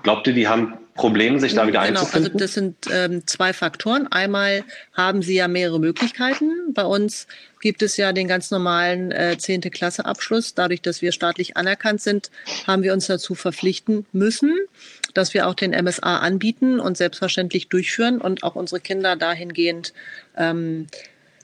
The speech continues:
Speaker 2: äh, mit unterstützen, dass sie das, äh, schaffen, was sie auch, wir, uns gibt's ja jetzt im sechsten Jahr, was auch unsere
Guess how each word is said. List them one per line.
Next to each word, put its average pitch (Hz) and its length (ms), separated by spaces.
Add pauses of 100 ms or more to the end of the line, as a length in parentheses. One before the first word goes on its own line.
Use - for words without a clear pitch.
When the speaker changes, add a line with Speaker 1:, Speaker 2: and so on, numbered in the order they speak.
(120)
Speaker 2:
äh, 170 220
mit 160 240
unterstützen, 208 680
dass 190 160
sie 185 120
das, 165 300 (100)
äh, 160 300
schaffen, 262 460
was 185 160
sie - 160
auch, 175 280
wir, 165 180
uns 156 160
gibt's 208 200
ja 233 100
jetzt 220 180
im 202 80
sechsten 196 380
Jahr, 190 240
was 180 240
auch 165 240
unsere 165 440